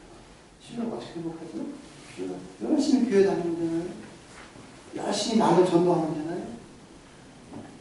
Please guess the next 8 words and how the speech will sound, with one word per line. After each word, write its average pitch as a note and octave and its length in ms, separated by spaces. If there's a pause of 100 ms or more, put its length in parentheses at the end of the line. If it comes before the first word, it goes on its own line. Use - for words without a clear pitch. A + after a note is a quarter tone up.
(960)
은퇴자들 A3+ 560
입장에서 G3 680
어떻게 A#3+ 440
교회 G3 180
신뢰를 F#3+ 500
회복할 A3 420
수 E3 100
있도록 F3 380